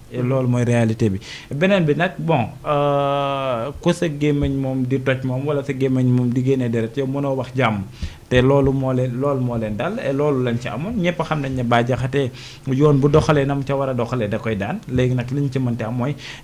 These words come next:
Speaker 1: jéem a, jéem a teg pression. Maintenant nag, te kenn ku nekk mu jël ay responsabilités défendre boppam.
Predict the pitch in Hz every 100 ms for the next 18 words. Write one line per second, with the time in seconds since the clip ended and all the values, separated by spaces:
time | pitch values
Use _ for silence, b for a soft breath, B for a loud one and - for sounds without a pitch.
0 | 127 131 143 135 151 160 139 151 139 127
1 | 120 127 117 101 107 120 117 123 127 190
2 | 226 B B - 147 147 170 143 143 180
3 | 190 175 170 185 185 196 180 185 180 170
4 | 147 170 165 160 170 165 180 175 170 123